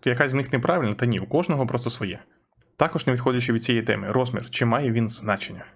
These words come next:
Коли ти доросла людина і починаєш спілкуватися з дорослими людьми, то, в принципі, ти розумієш, що наполовину ні. Ну, тобто, звичайно, якщо у вас там один, два, три, п'ять сантиметрів, це прям проблемка.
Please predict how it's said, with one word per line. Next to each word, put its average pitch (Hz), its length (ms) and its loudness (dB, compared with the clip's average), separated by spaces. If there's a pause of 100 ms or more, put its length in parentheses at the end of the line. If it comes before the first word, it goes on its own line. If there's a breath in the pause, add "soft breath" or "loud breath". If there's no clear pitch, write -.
(260)
Коли 143 220 2
ти 160 120 2
доросла 117 320 2
людина 98 300 -2 (220)
і 131 100 -4
починаєш 135 300 -2
спілкуватися 120 540 0
з - 20 -2
дорослими 110 380 -2
людьми, 110 300 -2 (440 loud breath)
то, - 80 -6
в 110 80 -6
принципі, 131 400 0
ти 107 120 -2
розумієш, 131 580 -2
що - 360 0
наполовину 120 540 2
ні. 98 360 -8 (520)
Ну, 170 100 2
тобто, 131 280 2
звичайно, 123 340 0
якщо 107 180 0
у - 20 4
вас 104 120 0
там 117 120 2
один, 113 220 2
два, 104 180 0
три, 104 240 0
п'ять - 400 0
сантиметрів, 175 520 0
це - 460 0
прям 110 300 0
проблемка. 98 600 -4